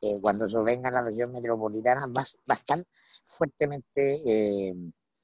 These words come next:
eh, yo creo, eh, centralizado, visibilizado como un tema de, de evaluación final de la gestión del gobierno en, en, en términos, en, en, en relación a la pandemia. Eh, así que yo lo leería en, en ese, en ese, en esa línea.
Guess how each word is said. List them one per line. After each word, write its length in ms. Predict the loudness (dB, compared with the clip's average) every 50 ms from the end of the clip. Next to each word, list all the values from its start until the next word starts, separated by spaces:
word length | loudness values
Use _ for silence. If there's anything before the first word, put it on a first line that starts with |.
| -16 -14 -14 -14 _ _ -12 -6 -4
eh, 120 | -2 -2
yo 120 | -2 -4 -4
creo, 360 | -4 -2 -2 0 0 0 0
eh, 280 | 0 0 0 -2 -2 -2
centralizado, 920 | -4 -6 -8 -6 -4 -4 -2 -2 -2 -2 -2 0 2 4 4 4 4 2 2
visibilizado 1000 | 0 -2 -4 -4 -4 -6 -6 -6 -6 -6 -6 -4 -2 0 2 2 2 2 0 -2 -8 _ _
como 420 | -8 -6 -4 -4 -4 -6 -6 -8 -10 _ _ -20 -20 -20 -20 _ _
un 120 | -12 -12 -4
tema 420 | -2 -2 0 0 -2 -4 -6 -6
de, 480 | -6 -4 -2 -2 0 0 0 -2 -2 -4
de 60 | -2 0
evaluación 420 | 2 2 2 2 2 0 0 0
final 480 | -2 -6 -8 -6 -4 -4 -2 -2 -4 -6
de 80 | -6
la 140 | -4 -4 -4
gestión 500 | -4 -6 -10 -12 _ _ -6 -6 -4 -4
del 160 | -4 -6 -4
gobierno 480 | -4 -6 -8 -8 -8 -10 -10 -10 -14 -18
en, 80 | -18 -18 -12 -10
en, 140 | -10 -10 -10 _ -10
en 120 | -10 -10 -10
términos, 440 | -10 -12 -12 -12 -12 -12 -10 -10 -10 -12 -14 -18 -20 _ _ _ _ -20 -20 -20 -20 _ -8
en, 140 | -8 -6 -6
en, 120 | -6 -8 -8 -10 -10 -10 -10
en 200 | -8 -8 -6 -4
relación 360 | -4 -4 -4 -4 -2 -2 0
a 40 | 0
la 100 | 2 0
pandemia. 340 | 0 -2 -2 -2 -4 -4 -6 -10 -20 _ _ _ -20 -20 -20 -20 -20 _ _ 0
Eh, 380 | 0 2 2 0 -2 -2 -4 -4
así 260 | -4 -2 -2 -2 -2 -2
que 100 | -2 0
yo 120 | 0 0
lo 100 | 2 2
leería 480 | 2 2 2 2 2 0 2 2 2 2
en, 80 | 2
en 220 | 0 -4 -4 -2 0
ese, 520 | 0 0 2 2 2 2 2 2 0 0
en 100 | -2 -2
ese, 200 | -2 -2 -2 0 0
en 80 | 0 -2
esa 160 | 0 0 0
línea. 300 | 2 0 0 -2 -4